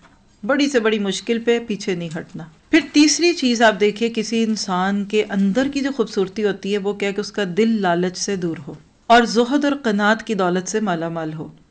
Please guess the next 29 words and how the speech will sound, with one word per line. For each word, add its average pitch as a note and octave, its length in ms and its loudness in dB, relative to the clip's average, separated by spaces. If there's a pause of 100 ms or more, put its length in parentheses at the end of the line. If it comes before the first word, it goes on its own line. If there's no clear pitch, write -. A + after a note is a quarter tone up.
(300)
नबी A3 300 2
करीम G#3+ 340 -2
सल्लल्लाहु G3+ 400 0
अलैहि G3+ 100 -6
वसल्लम F#3+ 340 -2
को F3+ 260 -4 (360)
दुनिया D4 360 4
की D#4 120 2
रंगीनियों A3+ 500 2
ने B3+ 140 2
बिल्कुल C4 360 0
मसखूर B3 460 2
नहीं G3 160 -2
किया E3+ 280 -4 (200)
और C4+ 140 4
ना D4 140 4
इसकी C#4+ 260 0
लज्जतों G#3+ 480 0
के G#3+ 120 -2
आप G3 180 0
असीर G3+ 340 -4
हुए। G3+ 280 -2 (520)
आप G#3 120 4
देखिए A#3+ 280 0
कि C#4 180 -4
हिजाज G3+ 420 2
से A3+ 260 0
इराक F#3+ 380 -2
तक F3+ 140 -4